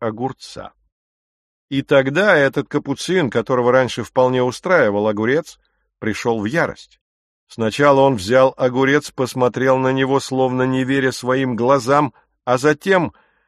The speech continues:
швырнул в ученых и стал прыгать и громко верещать: «Я, мол, вам не лопух». Этот веселый эксперимент, который вы можете увидеть своими глазами в YouTube,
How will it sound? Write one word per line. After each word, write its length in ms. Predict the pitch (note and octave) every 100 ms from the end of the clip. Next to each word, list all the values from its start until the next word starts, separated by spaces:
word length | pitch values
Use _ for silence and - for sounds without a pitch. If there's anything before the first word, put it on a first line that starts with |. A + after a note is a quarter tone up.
| _ _ _
швырнул 760 | - - D#3 F#3+ F3 G3+ G3 D3
в 80 |
ученых 540 | D#3+ D3+ F3+ D3+ A2+ -
и 60 | C3
стал 280 | - D#3
прыгать 420 | B2+ C#3+ D#3+ C3+ -
и 60 |
громко 360 | A2+ C3 C3 C3
верещать: 600 | B2 A#2+ A#2 A#2+ G2+ -
«Я, 160 | A#2
мол, 220 | B2+ A#2+ G#2+
вам 260 | B2+ A#2+
не 100 | G#2+
лопух». 600 | A#2 A#2+ - A#2+ - - _ _ _ _ _ _ _ _ _ _ _ _
Этот 280 | - B2+ B2+
веселый 480 | B2+ B2+ D3+ C3 A#2+
эксперимент, 600 | - - C#3+ E3 F3+ - _ _ _ _
который 360 | - G#2 A2+ G#2
вы 160 | G#2
можете 420 | A#2 A2+ G2+ G2 A2
увидеть 600 | G#2+ G#2 G#2 G2 - -
своими 480 | - - A2+ G2+ G2
глазами 600 | F#2+ G#2 F#2+ G#2 G2 F#2
в 80 | F2
YouTube, 540 | F2+ G2+ - E3 D#3